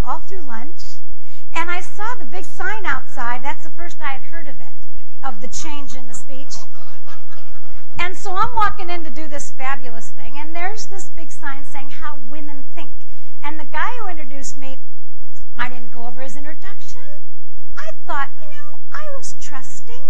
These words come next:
Well, it was all kinds of snide remarks and, you know, kind of like women and, eh, because he was a,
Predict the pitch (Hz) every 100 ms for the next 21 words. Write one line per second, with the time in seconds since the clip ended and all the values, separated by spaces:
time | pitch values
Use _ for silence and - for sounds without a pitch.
0 | - - - - - - 294 302 320 311
1 | 302 302 320 349 359 339 339 349 - 254
2 | 247 240 254 - 240 226 247 - - -
3 | - - - - - - - 226 226 -
4 | 247 233 233 - - - - - 233 214
5 | - - - - 214 208 233 233 233 233
6 | 226 - - 302 311 - - 349 370 381
7 | - - - -